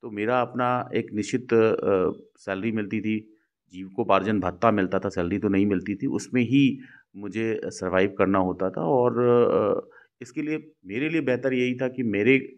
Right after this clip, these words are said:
मैं अपने को सेल्फ डिपेंड करूँ और शायद यही कारण था कि मैंने पहले यूजीसी जेआरएफ़ क्वालिफाई किया। उस समय जेआरएफ़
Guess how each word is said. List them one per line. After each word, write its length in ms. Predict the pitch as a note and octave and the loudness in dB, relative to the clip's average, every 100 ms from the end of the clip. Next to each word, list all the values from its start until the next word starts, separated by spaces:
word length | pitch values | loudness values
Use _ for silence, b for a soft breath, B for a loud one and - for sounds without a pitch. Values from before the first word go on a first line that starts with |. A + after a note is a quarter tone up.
| F#2+ | -8
मैं 160 | G#2+ | -4
अपने 240 | A#2 - A#2+ | -4 -4 -6
को 100 | A2 | -4
सेल्फ 220 | G#2 F#2 | -4 -2
डिपेंड 340 | D#2+ E2+ E2+ | -2 -4 -4
करूँ 220 | - D2 C#2+ _ _ _ - | -6 -8 -10 _ _ _ -20
और 80 | |
शायद 260 | G2 A2+ A#2+ | -12 -10 -6
यही 280 | G#2 F#2+ C#3 | -6 -2 -2
कारण 340 | C3+ G#2+ A2 | -2 -2 -2
था 100 | A2+ | -4
कि 120 | C#3 | -4
मैंने 360 | C#3 A2+ A#2 A2+ | -2 0 0 -2
पहले 360 | - - F#2+ G#2 | -4 -6 -2 -2
यूजीसी 460 | G2 F#2 G2 G2+ | -2 -4 -6 -8
जेआरएफ़ 300 | F2 F2 F2+ | -2 0 0
क्वालिफाई 480 | F#2 F2+ F2+ F2+ F2 | -2 -2 -2 -2 -4
किया। 280 | F2 F2 - _ _ _ _ - | -4 -12 -14 _ _ _ _ -20
उस 160 | F2+ | -20
समय 480 | - G2 G2+ G#2 G#2 | -14 -8 -6 -6 -6
जेआरएफ़ 500 | F#2 F#2 F#2 G2 G2 | -4 -2 0 -2 -8